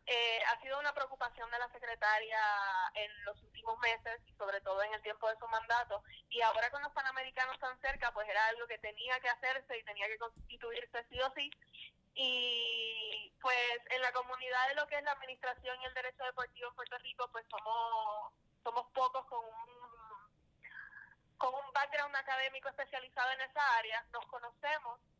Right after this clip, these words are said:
y la secretaria le hizo el acercamiento a Enrique, que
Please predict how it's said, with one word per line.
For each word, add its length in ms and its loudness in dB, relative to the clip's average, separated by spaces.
y 640 -6
la 120 4
secretaria 420 4
le 80 2
hizo 160 -8
el 80 2
acercamiento 540 -2
a 40 -2
Enrique, 480 -2
que 120 -6